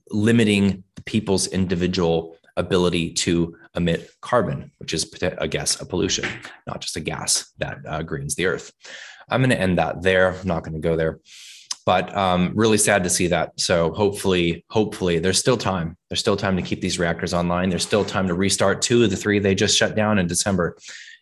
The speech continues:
And, uh, that really would go a long way to helping the German people get through winter with diminished gas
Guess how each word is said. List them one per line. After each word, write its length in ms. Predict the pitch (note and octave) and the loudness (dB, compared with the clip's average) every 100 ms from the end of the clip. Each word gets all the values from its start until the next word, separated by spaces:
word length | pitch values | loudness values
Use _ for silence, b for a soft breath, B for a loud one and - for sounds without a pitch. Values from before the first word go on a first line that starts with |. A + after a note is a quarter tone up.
| _ | _
And, 440 | F#2+ F2+ F2 F2+ E2+ | 0 2 4 2 4
uh, 320 | F2+ F2 F2 | 2 2 2
that 220 | F#2+ F#2 | 0 0
really 300 | F#2+ G2 G#2+ | 0 4 4
would 160 | A2 G2+ | 4 4
go 160 | F#2+ | 4
a 20 | F#2+ | 4
long 280 | F2 F2 | 4 4
way 140 | E2+ E2+ | 2 0
to 100 | E2+ | -4
helping 480 | - G2 F2 F2 F2 | -2 -2 0 0 0
the 80 | F2 | 0
German 300 | E2+ E2 E2 | 0 -2 -2
people 440 | F2 E2+ E2 - B B F2 | -4 0 -2 -2 B B 0
get 240 | G2+ F2 | 0 0
through 380 | - F#2+ F2+ F2 | -2 0 2 2
winter 640 | D2+ F2+ F#2 E2+ E2 E2+ E2 | 0 0 0 0 -2 -4 -4
with 400 | F2+ E2 - - _ _ | 0 0 -4 -12 _ _
diminished 640 | - F2 F#2 F#2+ - - - | -4 0 2 2 0 -6 -6
gas 400 | E2+ E2 - | -2 0 -2